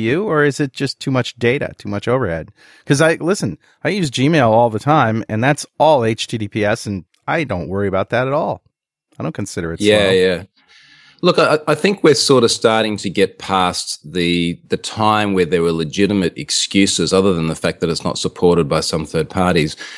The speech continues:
Speaker 2: Uh, we, we're starting to sort of get past that. So Gmail's a good example, actually. Gmail went all S S L a couple of years ago. I, th-, I think it was pretty much around the Firesheep, uh, time, and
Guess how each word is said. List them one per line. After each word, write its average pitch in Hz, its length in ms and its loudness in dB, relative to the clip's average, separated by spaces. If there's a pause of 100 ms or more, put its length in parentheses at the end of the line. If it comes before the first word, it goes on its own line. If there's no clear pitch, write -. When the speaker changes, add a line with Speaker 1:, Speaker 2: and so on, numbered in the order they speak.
(300)
Speaker 2:
Uh, 80 400 2
we, 117 140 6
we're 127 60 4
starting 185 280 4
to 123 40 2
sort 117 200 4
of 98 80 0
get - 200 0
past 87 280 0
that. 85 120 -2
So - 120 -2
Gmail's 143 440 2
a 98 40 -4
good 85 160 -2
example, 85 460 -2
actually. 82 240 -4
Gmail 113 400 2
went 87 180 0
all 87 200 4
S 78 180 0
S - 160 -2
L 78 160 0
a 76 40 -4
couple - 280 -6
of 76 60 -2
years 78 240 0
ago. 76 240 0
I, - 40 0
th-, - 120 -6
I - 20 -6
think - 180 0
it - 20 2
was 90 120 2
pretty - 220 0
much 82 220 0
around 82 240 2
the 73 60 -2
Firesheep, 76 720 -2 (280)
uh, 73 180 -4
time, 69 520 -6 (120)
and 73 200 -10